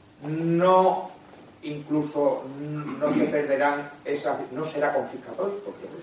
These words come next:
si, si, si pagas un uno por ciento, hombre, yo no sé ya en función de qué cantidades, pero vale,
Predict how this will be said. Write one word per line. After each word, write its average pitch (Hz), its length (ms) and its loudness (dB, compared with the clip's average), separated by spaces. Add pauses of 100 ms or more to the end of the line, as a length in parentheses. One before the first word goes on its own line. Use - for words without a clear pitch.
si, - 560 -20
si, - 80 -20
si - 60 -20
pagas 120 300 -6
un 123 180 -6
uno 135 100 -6
por 131 200 -2
ciento, 147 340 -2 (240)
hombre, - 180 -6
yo - 80 -12
no - 80 -12
sé 143 100 -14
ya 147 120 4
en 143 100 0
función 123 300 -8
de 123 120 -6
qué 127 100 -6
cantidades, 147 500 0
pero - 120 -6
vale, - 200 2